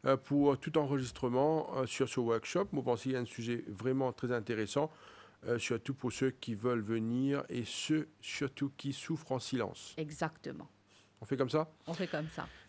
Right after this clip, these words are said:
Speaker 1: Miss Nansha Boula, directrice N B Elite Educ Academy,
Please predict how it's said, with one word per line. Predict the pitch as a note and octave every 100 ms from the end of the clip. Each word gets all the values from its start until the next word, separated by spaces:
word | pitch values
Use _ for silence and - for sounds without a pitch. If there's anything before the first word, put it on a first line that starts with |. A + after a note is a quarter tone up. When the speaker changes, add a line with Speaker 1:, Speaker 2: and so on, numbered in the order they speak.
| -
Speaker 1:
Miss | F#3+ - -
Nansha | F3 F3 E3+ - E3+
Boula, | E3 E3+ D3+ -
directrice | C3 C3 D3 C#3+ - D#3+ - - C#3+ -
N | D#3 D3+
B | C#3 D#3+ D#3+ - -
Elite | D3+ D3+ D#3+ - - -
Educ | D3+ C3 D#3 - _ D3+
Academy, | - - E3 C#3+ C#3+ E3